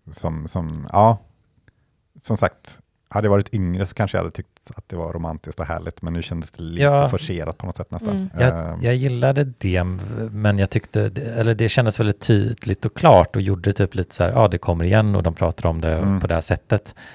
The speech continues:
Speaker 2: Och jag, jag känner inte att jag kan vara alltför kritisk bara för att det gjorde det typ, det, det var som att den gjorde det, det rätta valet,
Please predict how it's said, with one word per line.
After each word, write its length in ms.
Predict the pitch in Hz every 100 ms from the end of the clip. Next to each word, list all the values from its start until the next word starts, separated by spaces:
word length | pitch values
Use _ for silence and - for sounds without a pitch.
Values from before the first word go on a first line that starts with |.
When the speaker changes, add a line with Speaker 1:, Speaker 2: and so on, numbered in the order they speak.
| -
Speaker 2:
Och 480 | - 98 90 85 82 - _ _ -
jag, 180 | -
jag 100 | 110
känner 160 | 110 110
inte 140 | 107
att 60 | 107
jag 120 | 98
kan 100 | -
vara 160 | 92 90
alltför 300 | - 110 -
kritisk 380 | - 95 - -
bara 160 | 90
för 100 | 85
att 80 | 85
det 100 | -
gjorde 280 | 87 82 82
det 160 | 80 80
typ, 220 | - 80 - _ _ _ _ _ _
det, 100 | 107 101
det 120 | 107
var 120 | 110
som 140 | 110 104
att 60 |
den 100 | 101
gjorde 220 | 104 92 92
det, 200 | 87 95
det 120 | 107
rätta 280 | 107 - 101
valet, 500 | 101 85 117 -